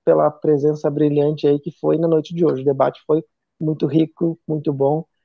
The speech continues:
Eu queria agradecer, então, a Karine e a Ivani. A Ivani um pouquinho mais longe, né, lá de São Paulo. É, mas agradecer a todos e agradecer aos nossos,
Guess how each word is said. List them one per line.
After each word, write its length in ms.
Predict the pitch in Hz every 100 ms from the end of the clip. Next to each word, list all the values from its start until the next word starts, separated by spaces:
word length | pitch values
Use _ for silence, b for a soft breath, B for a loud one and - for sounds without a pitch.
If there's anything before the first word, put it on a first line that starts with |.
| _ -
Eu 140 | 135
queria 180 | 135 135
agradecer, 440 | 139 139 139 151
então, 340 | 147 139 143 139
a 220 | 139 -
Karine 360 | 139 135 135 131
e 100 | 131
a 20 |
Ivani. 440 | 139 151 151 202 _ _ _ -
A 80 | 127
Ivani 240 | 139 143
um 100 | 156
pouquinho 300 | 160 143 175
mais 200 | 170 160
longe, 300 | 156 165 156
né, 240 | 156 180 160
lá 140 | 139
de 80 | 139
São 160 | 143
Paulo. 420 | 139 135 165 202 220 _ _ _ _
É, 480 | 165 160 156 151 151
mas 500 | 147 151 151 165 170
agradecer 420 | 170 170 170 -
a 60 | 175
todos 300 | 175 175 175
e 60 |
agradecer 400 | 190 196 202 -
aos 120 | 208 208
nossos, 520 | 202 196 208 -